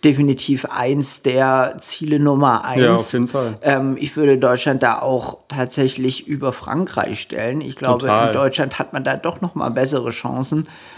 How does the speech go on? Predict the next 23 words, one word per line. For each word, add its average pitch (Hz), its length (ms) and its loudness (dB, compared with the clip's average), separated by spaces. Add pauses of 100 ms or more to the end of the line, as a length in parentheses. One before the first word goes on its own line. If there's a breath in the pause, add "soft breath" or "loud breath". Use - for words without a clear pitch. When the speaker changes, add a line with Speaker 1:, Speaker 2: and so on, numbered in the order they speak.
(140)
Speaker 1:
Ähm, 123 300 0
wir 120 180 -4
haben 123 400 -4
über 123 160 -2
F-, - 180 -6 (160)
Paris 131 460 -4
gesprochen 135 580 -4
und 127 140 -6
Frankreich 120 640 -4
generell. 127 560 0 (340 loud breath)
Also 120 560 2
ich - 160 -8
kann 143 220 -4
da 131 100 2
schon 143 240 -2
jeden 139 240 0
verstehen, 127 580 -2
der, 117 300 0
der 127 160 0
nach 123 180 -2
Deutschland 131 540 -2
kommt. 135 240 -4 (300 loud breath)
Nichtsdestotrotz 143 1040 -2